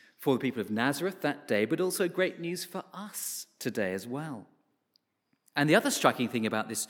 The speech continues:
good news that Jesus has come to declare is it is for everyone. And we see that in the examples that Jesus gives of Elijah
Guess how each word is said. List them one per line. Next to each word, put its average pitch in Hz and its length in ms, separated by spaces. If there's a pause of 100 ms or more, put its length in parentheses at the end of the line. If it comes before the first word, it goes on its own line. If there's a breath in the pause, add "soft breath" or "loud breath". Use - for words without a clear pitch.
(280 loud breath)
good 165 300
news 101 260
that 113 120
Jesus 107 260
has - 100
come 117 180
to 98 100
declare 95 500 (380 loud breath)
is 135 160
it 127 100
is 131 180
for 139 400 (200)
everyone. 113 600 (1040 soft breath)
And 135 120
we 143 80
see 240 180
that 214 160
in 139 80
the 131 80
examples 127 800
that - 100
Jesus 113 280
gives 104 280
of 113 120
Elijah 123 880